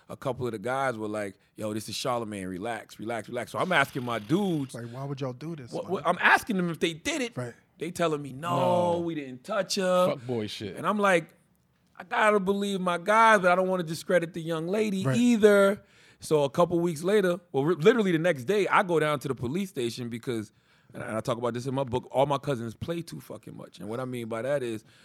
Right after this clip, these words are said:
Speaker 1: the next day when I go to the hood, it was June eighth. It was June ninth, 'cause June eighth was the day before. <clears throat> I go to the hood,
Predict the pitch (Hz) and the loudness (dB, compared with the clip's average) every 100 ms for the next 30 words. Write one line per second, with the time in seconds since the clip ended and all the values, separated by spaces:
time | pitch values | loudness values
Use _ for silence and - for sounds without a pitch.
0 | _ _ - 110 151 113 147 156 127 120 | _ _ -10 -4 -4 -2 -4 -2 -2 -4
1 | 123 117 113 139 160 120 101 101 147 160 | -8 -8 -4 0 2 0 -4 -6 -4 -4
2 | 170 113 - _ _ _ _ _ _ _ | -4 -6 -10 _ _ _ _ _ _ _
3 | 127 113 139 131 143 95 101 92 120 127 | -8 -4 -4 -2 -4 -6 -8 -6 -6 -6
4 | 113 92 113 - - - - 156 123 113 | -8 -8 -8 -10 -16 -16 -8 -8 -6 -4
5 | 139 131 123 156 156 | -4 -2 0 2 2